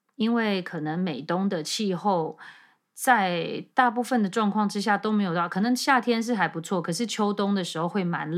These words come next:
冷的。所以说，你知道天气凉的时候，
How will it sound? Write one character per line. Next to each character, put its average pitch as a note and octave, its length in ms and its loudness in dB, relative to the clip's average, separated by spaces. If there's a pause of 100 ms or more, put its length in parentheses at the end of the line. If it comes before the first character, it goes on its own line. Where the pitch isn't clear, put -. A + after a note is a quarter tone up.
冷 - 260 -4
的。 F#2 220 -12 (320)
所 - 140 0
以 A#3 120 4
说， G#3+ 220 -2
你 G3+ 100 2
知 F#3+ 80 0
道 G3+ 100 2
天 A#3 300 0
气 A#3+ 180 -2
凉 D#3+ 380 -2
的 E3+ 100 -2
时 E3 200 -6
候， D#3+ 320 -2